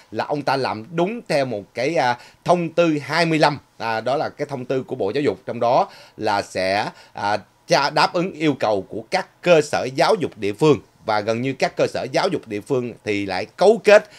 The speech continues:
với lại những nhà xuất bản, mỗi một năm đều in sách mới và buộc tất cả các học sinh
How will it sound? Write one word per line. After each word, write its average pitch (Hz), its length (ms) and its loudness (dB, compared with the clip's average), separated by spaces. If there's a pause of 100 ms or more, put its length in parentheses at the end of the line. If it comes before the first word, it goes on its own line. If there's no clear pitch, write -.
(220)
với 170 200 6
lại 135 160 2
những 117 280 -4
nhà 120 200 2 (120)
xuất 196 180 0
bản, 107 260 0 (300)
mỗi 120 280 4
một 160 140 -6
năm 135 360 -2
đều 107 240 -2
in 165 320 2
sách - 240 -4
mới 170 240 8 (280)
và 98 120 -4
buộc 123 400 -2
tất 185 180 0
cả 104 220 -6
các 156 220 -10
học 113 180 -4
sinh 165 280 2